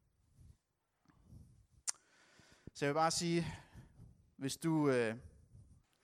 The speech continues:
længes efter, at Gud, han skal sige start i dit liv, og du skal opleve mere af hans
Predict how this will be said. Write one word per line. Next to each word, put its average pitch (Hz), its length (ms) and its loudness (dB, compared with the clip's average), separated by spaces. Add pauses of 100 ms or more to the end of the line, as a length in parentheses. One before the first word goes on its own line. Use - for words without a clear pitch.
(160)
længes 170 280 -2
efter, 160 200 2
at 131 60 2
Gud, 156 140 4
han 151 140 2
skal 151 140 -4
sige 135 180 2
start - 560 -2 (360)
i 127 80 -14
dit 117 180 -12
liv, 117 260 -12 (580)
og 123 80 -10
du 120 60 -8
skal 110 160 -6
opleve 117 320 -4
mere 123 240 -2
af 110 60 -2
hans 110 420 -6